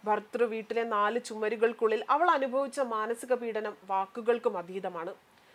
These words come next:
നിറം കറുത്തുപോയതിന്റെ പേരിൽ ഭർത്താവും വീട്ടുകാരും മാനസികമായി അവളെ വേദനിപ്പിച്ചു. ആ വേദനയും പേറിൽ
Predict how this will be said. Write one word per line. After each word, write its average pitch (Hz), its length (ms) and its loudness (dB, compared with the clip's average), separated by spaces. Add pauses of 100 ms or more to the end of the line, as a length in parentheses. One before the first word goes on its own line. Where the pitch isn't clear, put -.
(300)
നിറം 370 340 10
കറുത്തുപോയതിന്റെ 285 760 2
പേരിൽ 247 340 0
ഭർത്താവും 226 580 0
വീട്ടുകാരും 226 540 2
മാനസികമായി 262 720 -2
അവളെ 208 240 2
വേദനിപ്പിച്ചു. 185 640 -8 (500)
ആ 359 160 12
വേദനയും 285 600 4
പേറിൽ 247 360 4